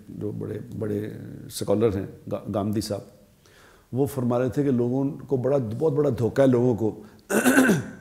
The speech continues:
کہ جو مرضی گناہ کرو پھر جا کے عمرہ حج کر لیں گے، معاف ہو جائیں گے سارے۔ لوگوں کے جتنے مرضی پیسے مار لو، لوگوں کے جو، جو مرضی زیادتی کر لو، اللہ معاف کر دے گا۔ لوگوں کو اس غلط فہمی سے نکالنا چاہیے کہ ایسا نہیں ہے۔ یہ ان کا کلپ تھا۔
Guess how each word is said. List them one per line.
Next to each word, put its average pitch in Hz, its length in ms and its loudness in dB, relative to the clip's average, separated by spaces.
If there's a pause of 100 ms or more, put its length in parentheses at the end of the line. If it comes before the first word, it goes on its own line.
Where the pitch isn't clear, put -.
(680)
کہ 127 60 0
جو 123 160 4
مرضی 127 300 2
گناہ 127 220 4
کرو 120 220 4
پھر 120 120 -2
جا 117 120 4
کے 113 60 2
عمرہ 117 260 2
حج 104 160 -2
کر 107 80 0
لیں 107 120 2
گے، 123 60 2
معاف 104 200 2
ہو 110 60 4
جائیں 92 120 2
گے 95 60 0
سارے۔ 92 220 -2 (760)
لوگوں 110 220 4
کے 113 60 4
جتنے 107 220 0
مرضی 107 220 2
پیسے 104 240 2
مار 104 200 4
لو، 104 140 2
لوگوں 104 300 2
کے 104 120 0
جو، 104 180 -4
جو 104 140 -2
مرضی 101 160 -2
زیادتی 107 300 2
کر 104 140 0
لو، 110 220 0 (220)
اللہ 104 180 0
معاف 101 240 -2
کر 101 80 -2
دے 107 120 -2
گا۔ 131 100 2 (400)
لوگوں 127 400 4
کو 143 160 2
اس 131 140 0
غلط 127 360 4
فہمی 135 180 2
سے 151 120 2
نکالنا 131 420 6
چاہیے 120 240 2
کہ 113 60 4
ایسا 123 180 4
نہیں 156 240 6
ہے۔ 95 260 -4 (2250)
یہ 117 80 4
ان 110 80 2
کا 110 100 4
کلپ 110 260 2
تھا۔ 90 100 -4